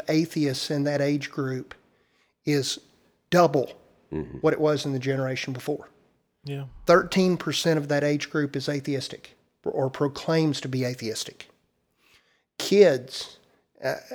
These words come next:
Speaker 1: that are, that are growing up today, that have grown up in church, between sixty-six and seventy percent of them leave the church when they move off to college, when they become adults.
Speaker 2: Yep.
Speaker 1: We, we aren't reaching them. And, and personally,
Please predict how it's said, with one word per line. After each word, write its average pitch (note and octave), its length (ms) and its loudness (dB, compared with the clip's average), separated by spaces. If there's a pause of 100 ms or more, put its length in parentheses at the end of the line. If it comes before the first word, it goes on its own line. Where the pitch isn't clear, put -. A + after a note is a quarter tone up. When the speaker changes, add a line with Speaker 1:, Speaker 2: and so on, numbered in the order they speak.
(140)
Speaker 1:
that D#3 240 2
are, C#3 240 4
that C#3+ 160 -2
are C#3 80 -2
growing D#3+ 480 2
up D3+ 200 -2
today, C#3 640 -2 (460)
that C#3+ 140 -4
have C3 180 -4
grown C#3 280 4
up D3+ 180 2
in C#3+ 140 2
church, C#3+ 600 -2 (420)
between D#3 360 0
sixty-six - 840 0
and C3 100 -4
seventy D#3 380 0
percent D#3+ 400 -2
of C#3 160 -2
them C#3 160 -2
leave D3 320 -2
the C3+ 80 -8
church D3 480 -4
when C#3 100 -4
they C3+ 120 -2
move C3+ 220 -4
off C3+ 160 -4
to - 60 -10
college, C3+ 440 -6
when C#3+ 100 -4
they C3 80 -2
become C3 260 -6
adults. C3 460 -8 (240)
Speaker 2:
Yep. A#2 120 -14 (1120)
Speaker 1:
We, E3+ 260 4
we E3 240 6
aren't F#3 260 8
reaching C#3 560 0
them. A2+ 120 -14 (1300)
And, D3 280 -2
and C3+ 220 0
personally, D3 840 4